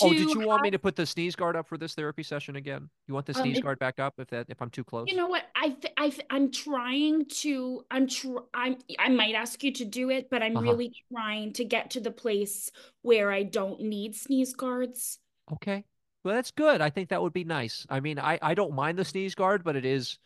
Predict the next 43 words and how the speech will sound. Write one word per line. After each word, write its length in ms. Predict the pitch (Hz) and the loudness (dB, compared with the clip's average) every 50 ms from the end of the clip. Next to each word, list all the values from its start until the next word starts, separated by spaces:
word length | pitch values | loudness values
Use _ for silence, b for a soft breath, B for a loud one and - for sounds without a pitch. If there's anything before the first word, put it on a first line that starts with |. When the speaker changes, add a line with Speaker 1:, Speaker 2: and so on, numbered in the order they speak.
| b b b b b b b b _ _ _ | b b b b b b b b _ _ _
Speaker 1:
<laughs> 420 | - 127 - 143 - - _ - - | -10 -10 -10 -10 -14 -18 _ -12 -4
kind 240 | - 147 135 107 | -2 -2 0 2
of, 140 | 160 139 110 - _ _ B B B B 131 B | 0 0 -2 -4 _ _ B B B B -10 B
uh, 320 | - 113 113 110 110 110 - - | 2 2 4 4 4 2 0 -2
m-, 460 | 131 123 127 135 131 139 135 139 131 | -6 -6 -6 -6 -6 -6 -6 -6 -4
murky 400 | 147 143 147 147 139 - 151 131 | 0 2 2 2 2 2 0 -2
from 300 | 113 - 123 117 117 120 | 0 -2 -4 -4 -4 -6
the 160 | - 117 117 | -4 -2 -2
amount 240 | 117 110 117 117 113 | -2 0 -2 -2 -2
of 60 | 110 | -2
times 260 | - - 123 117 104 113 | -2 -2 -2 -2 -2 -2
I've 140 | 110 101 | -4 -4
sneezed 320 | - - 117 113 110 101 110 | -4 -6 -6 -6 -6 -6 -8
into 260 | 104 92 - - 90 | -10 -10 -10 -12 -12
it. 140 | 90 - - | -12 -12 -14
So, 380 | - - - 117 107 107 104 - B B B B B | -14 -8 -6 -4 -4 -4 -6 -8 B B B B B
you 100 | - 214 | -4 0
know, 140 | 175 143 | 2 2
I, 120 | 147 156 165 - | 2 2 2 2
I 100 | 151 151 | 0 2
get 140 | 156 190 | 2 0
a 40 | 156 | 0
clear 280 | 143 - - 180 165 143 | 0 -2 -2 0 0 0
picture 340 | - 147 135 - - 131 120 | -2 -4 -4 -4 -2 -2 -2
of 100 | 113 107 | -2 -2
you 140 | 113 110 | -2 -4
without 320 | 104 107 95 85 82 - - | -4 -4 -6 -6 -8 -8 -10
it. 120 | - - - | -12 -12 -8
And, 180 | - 113 120 123 | -6 -6 -6 -4
and 240 | - 156 160 156 160 | -2 -4 -2 -2 -2
it's 240 | - 170 190 165 - | -2 -2 -2 -2 0
good 140 | - 226 196 | -2 2 2
that 100 | 214 - | 2 2
you're 100 | 202 214 | 2 2
working 320 | 208 214 220 214 - 170 | 2 2 2 2 0 -4
on 100 | 160 151 | -6 -4
yourself 300 | 135 127 127 - 127 117 | -4 -4 -2 -2 -2 -2
and 80 | - 127 | -2 -4
you 80 | 127 | -6
wanna 200 | 123 120 123 120 | -4 -4 -4 -4
improve 360 | 117 110 110 - 120 120 110 - | -4 -6 -6 -4 -4 -4 -4 -6
these 240 | - 95 87 - | -10 -12 -12 -12
things. 380 | - - - - - - - - | -16 -18 -18 -18 -20 -20 -20 -20